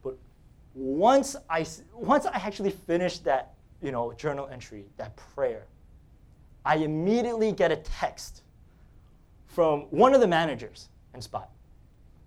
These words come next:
And he goes, "Billy," he goes,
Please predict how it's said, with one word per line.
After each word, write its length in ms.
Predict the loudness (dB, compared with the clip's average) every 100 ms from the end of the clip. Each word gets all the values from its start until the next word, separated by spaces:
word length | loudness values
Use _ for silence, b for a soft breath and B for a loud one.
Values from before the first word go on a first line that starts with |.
| -20 -10
And 100 | -6
he 80 | 0
goes, 340 | 2 0 -2
"Billy," 400 | -4 -2 0 -2 -10 -20 -20 -20 -20 -20 -20 -20 -14
he 100 | -10
goes, 400 | -8 -8 -10 -18